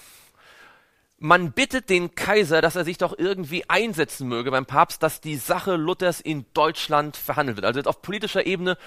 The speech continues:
versucht man jetzt von Seiten des Kurfürsten Luther zu helfen. Man schlägt vor, dass es ein Verhör geben könnte bei dem Bischof, Bischof von Würzburg zum Beispiel, weil der den Sachsen wohlgesonnen ist,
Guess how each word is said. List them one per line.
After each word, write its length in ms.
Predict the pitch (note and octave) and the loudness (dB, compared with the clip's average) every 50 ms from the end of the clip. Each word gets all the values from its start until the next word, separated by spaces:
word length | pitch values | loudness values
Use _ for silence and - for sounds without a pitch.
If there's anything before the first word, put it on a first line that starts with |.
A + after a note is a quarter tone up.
| - - - - - _ | -20 -20 -20 -20 -14 _
versucht 440 | - D#3+ C#3+ A#2 F3+ G3 - - - | -4 -2 -2 -2 -4 -8 -6 0 2
man 160 | D#3+ D3+ D3+ | 2 4 4
jetzt 180 | D#3 D#3 - | 2 0 0
von 160 | - D3+ C#3 B2 | -2 -4 2 4
Seiten 200 | C#3+ D3 - D3+ | 2 2 2 0
des 140 | C3+ - | -6 -6
Kurfürsten 720 | - - E3+ D3+ C#3 - C#3+ C#3+ C3+ - - - C#3 C3+ - - - - - - _ | -6 -4 -2 -2 -2 -2 -2 -4 -4 -4 -6 -8 -10 -10 -10 -12 -20 -20 -20 -18 _
Luther 640 | - B2+ C#3+ D3+ - - C#3 C3 C3 C3 - - - _ _ _ _ _ _ _ _ _ | -4 0 0 0 2 4 6 6 6 6 4 0 -4 _ _ _ _ _ _ _ _ _
zu 220 | - - - E3 B2+ | -10 -6 -4 0 4
helfen. 400 | C#3+ D#3 D#3 - - G#2 F2 - _ _ _ _ _ _ - - _ - | 6 6 6 6 2 -4 -14 -14 _ _ _ _ _ _ -20 -18 _ 2
Man 240 | D3 D#3 D#3+ E3 | 4 4 4 4
schlägt 400 | - - - F3 G3 G#3+ - - | 0 -4 -2 0 -2 -2 -2 -4
vor, 300 | - - - G3 A3 B3 | -10 -6 -2 2 2 2
dass 120 | G#3+ G3 E3 | 2 0 -2
es 120 | D3+ - | -2 -2
ein 160 | - D#3 D#3+ | -2 -2 -2
Verhör 560 | - - - - D#3 C3+ A2+ F3+ G#3 B3 A3 F3+ | -4 -8 -12 -10 -8 -4 0 2 2 2 2 0
geben 260 | - C3 B2 C3+ B2+ | -2 -4 -4 -4 -4
könnte 340 | - D3+ C#3+ C#3 A3+ D#4 - _ - - - - - - - - _ | -4 -4 -2 0 -2 -2 -4 _ -20 -20 -20 -20 -20 -20 -20 -2 _
bei 160 | - D#3 D#3+ D#3+ | 4 4 6 4
dem 200 | E3 D#3+ C#3+ D3 | 4 2 0 -2
Bischof, 420 | G#3+ - - G3 F#3 F#3 - - | -2 0 2 4 4 4 2 -2
Bischof 380 | C3 B2+ A#3 G#3+ - F#3+ F3 - | -6 -2 0 2 2 2 2 2
von 320 | - E3+ D#3 C#3+ C3+ G#2 | 2 0 0 0 0 0
Würzburg 440 | E3 A3+ - - - - G#3+ G#3+ - | 0 0 0 -2 -2 -2 -2 0 -2
zum 120 | - G3 E3+ | -2 0 0
Beispiel, 340 | F#3 F#3 - - B3+ F4+ - _ _ - | 0 0 0 -4 -6 -6 -8 _ _ -4
weil 240 | A2 A2 G#2+ G#2+ | -2 0 0 0
der 300 | G2+ A2+ A2 A2+ A2+ A2 | 0 0 2 2 2 0
den 200 | - - B2+ A2+ | -2 -6 -8 -4
Sachsen 360 | G2 A2+ B2 - - C3 G#2+ A2 | 0 0 0 0 -2 -10 -8 -4
wohlgesonnen 480 | D3 E3+ E3 F3 D3+ E3 F3 F3+ F3 | -4 -4 -2 -2 0 2 2 2 0
ist, 240 | A#3 C#4+ - - | -2 -4 -6 -8